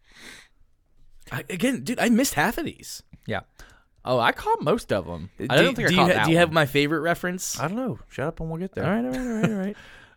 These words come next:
Speaker 2: Um, all right, so in conversation, if, uh, if Geralt's talking about Axii and he uses the hand motions,
Speaker 1: Yeah.
Speaker 2: he's actually spelling it using American Sign Language.
Speaker 1: That's pretty fucking cool.
Speaker 2: Yeah.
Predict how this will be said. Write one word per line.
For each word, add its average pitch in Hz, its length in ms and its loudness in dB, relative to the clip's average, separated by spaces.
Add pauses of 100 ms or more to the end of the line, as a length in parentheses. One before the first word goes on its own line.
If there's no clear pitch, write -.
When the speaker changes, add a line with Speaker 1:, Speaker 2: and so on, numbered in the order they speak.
Speaker 2:
Um, 123 380 4 (100)
all 135 80 -4
right, 120 160 0
so 131 200 0
in 123 500 0
conversation, 147 640 -2
if, - 180 -14
uh, 113 240 0
if 98 120 -8
Geralt's 123 320 -4
talking 110 380 -6
about 101 400 -4
Axii 131 640 -6
and 107 100 -10
he 107 60 -8
uses 104 240 -8
the 107 40 -12
hand 107 300 -10
motions, 160 460 -6 (120)
Speaker 1:
Yeah. 117 160 2
Speaker 2:
he's 87 100 0
actually 127 260 -2
spelling 120 500 -2
it 101 120 -8
using 104 300 -10
American 101 300 -8
Sign 92 220 -12
Language. 69 280 -16 (1600)
Speaker 1:
That's 208 260 2
pretty 104 260 0
fucking 156 300 -4
cool. 196 320 0 (100)
Speaker 2:
Yeah. 165 160 0